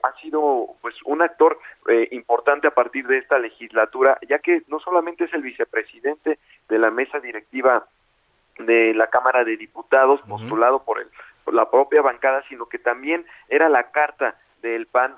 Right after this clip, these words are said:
Speaker 1: para presidir en esta primera, eh, en este primer periodo ordinario de
Speaker 2: Sí.
Speaker 1: sesiones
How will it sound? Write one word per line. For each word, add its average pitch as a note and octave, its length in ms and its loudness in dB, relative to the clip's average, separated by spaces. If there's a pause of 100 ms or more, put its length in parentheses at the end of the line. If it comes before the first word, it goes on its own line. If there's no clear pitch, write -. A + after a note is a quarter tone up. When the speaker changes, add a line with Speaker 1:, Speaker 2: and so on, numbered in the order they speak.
(100)
Speaker 1:
para A2 300 0
presidir A2+ 720 -8
en A2+ 160 -8
esta A#2+ 320 0
primera, A#2 540 0 (260)
eh, G#2+ 400 -2
en A#2 80 -8
este B2 180 -4
primer A#2+ 380 -4
periodo B2+ 300 -2
ordinario A2+ 500 -4
de G#2 80 -6
Speaker 2:
Sí. G2+ 140 -20
Speaker 1:
sesiones A#2+ 440 -4